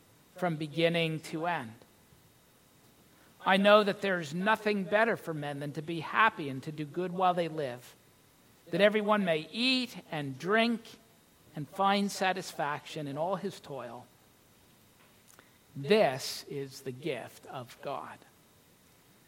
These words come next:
<clears throat> And Father, we thank you that there is a time for everything, and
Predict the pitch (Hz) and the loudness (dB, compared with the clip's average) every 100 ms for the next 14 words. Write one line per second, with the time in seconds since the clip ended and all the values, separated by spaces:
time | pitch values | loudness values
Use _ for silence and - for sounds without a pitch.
0 | _ - _ - 277 - 175 113 107 - | _ -20 _ 4 4 4 -6 -8 -16 -20
1 | _ _ _ _ _ _ _ _ _ - | _ _ _ _ _ _ _ _ _ -18
2 | - - - - - _ _ _ _ - | -18 -20 -20 -20 -20 _ _ _ _ -12
3 | 151 233 233 208 196 - 226 226 226 - | 6 10 12 10 0 -2 0 0 -2 -10
4 | 143 117 117 _ _ _ _ _ _ _ | -12 -12 -18 _ _ _ _ _ _ _
5 | - _ _ _ _ _ _ _ _ - | -20 _ _ _ _ _ _ _ _ -2
6 | 180 - 208 202 196 202 - 202 202 196 | -2 2 4 4 2 -2 0 4 4 4
7 | - 185 190 180 175 185 165 156 | 0 4 4 4 0 2 2 0